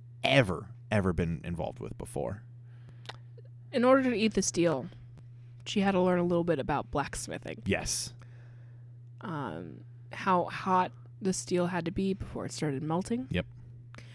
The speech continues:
Speaker 2: Um, how hot molten steel could be before it kills her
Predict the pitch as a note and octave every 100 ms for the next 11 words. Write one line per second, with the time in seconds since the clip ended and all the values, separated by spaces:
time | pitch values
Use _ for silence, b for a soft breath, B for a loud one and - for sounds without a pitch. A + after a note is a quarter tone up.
0 | B B B B G3 E3+ E3 D3+ D#3 -
1 | - B3+ G#3 F#3 F3 - - - - -
2 | - - - - - - G#3 G#3 - b
3 | b b b b - - - - F#3 F#3+
4 | G#3 G#3 G3 - G#3 G3 F#3 G3 G3+ -
5 | - - - - - - F#3+ F#3+ G3 A3+
6 | B3+ - - F#3+ F3 E3+ D3 - A#3 B3
7 | B3+